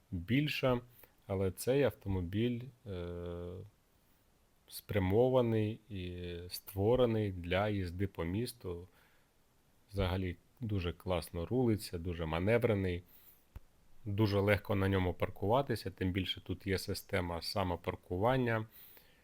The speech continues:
яка допомагає вам в цьому. Ну і плюс чотири відеокамери, які максимально дають вам комфорт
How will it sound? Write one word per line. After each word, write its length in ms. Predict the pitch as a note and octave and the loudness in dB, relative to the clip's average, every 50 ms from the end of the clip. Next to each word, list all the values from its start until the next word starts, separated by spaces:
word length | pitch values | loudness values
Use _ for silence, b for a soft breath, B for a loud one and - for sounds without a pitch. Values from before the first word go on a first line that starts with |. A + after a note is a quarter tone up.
| B B _ _ _ | B B _ _ _
яка 260 | - F#2+ F2+ - G2 | -8 -8 -2 -2 -2
допомагає 760 | F2+ F2 F#2+ - - F#2 F2+ E2+ F2 E2+ F#2 G#2+ A#2 A#2+ A2 F#2+ | 0 0 -2 -2 0 -2 0 0 0 0 2 2 2 2 2 0
вам 280 | F2 F#2+ F#2+ G2 G2 | 2 2 2 2 2
в 80 | F#2+ - | 0 -4
цьому. 380 | - - - D#2+ D2+ D2+ D2 - _ _ _ _ _ _ - - _ _ _ _ _ _ _ _ _ | -10 -8 -8 -8 -8 -8 -10 -14 _ _ _ _ _ _ -20 -20 _ _ _ _ _ _ _ _ _
Ну 140 | - C3 B2+ | 0 2 2
і 40 | A2 | 2
плюс 260 | G2+ - A2 G#2+ - | 2 4 2 2 2
чотири 420 | - - G#2 - - A2 G2 G2 F2+ | 2 -2 -2 2 4 4 6 6 6
відеокамери, 840 | F#2 G2 F2 F#2 F2 E2+ - - A#2 B2 C3 B2+ A2+ G#2+ G2+ F#2 F2+ | 4 4 4 4 4 4 4 4 4 4 4 4 4 4 2 2 0
які 400 | F2+ - - - G2+ G2+ G2 G2 b b b b b b b b b b b _ _ _ | -2 -4 -4 0 2 2 2 2 b b b b b b b b b b b _ _ _
максимально 680 | G#2+ F#2+ F2+ - - - G2 F#2+ F#2+ G2+ G#2+ A2 G#2 F#2 | -4 -4 -4 -4 -4 -4 0 2 4 4 4 4 2 2
дають 640 | F2 F2+ F2 F2 F2+ F#2 G2 G2 - - - - - | 2 0 0 2 2 0 0 -2 -4 -10 -14 -12 -8
вам 380 | F#2+ E2+ E2 E2 F2+ F#2 F#2 F2+ | -8 -6 -2 0 0 0 0 -2
комфорт 840 | - - - F#2 F2 - - - - G2 G2 G2 - - _ - | -4 -2 -2 -2 -2 -2 -6 -8 -4 -2 -2 -2 -4 -8 _ -20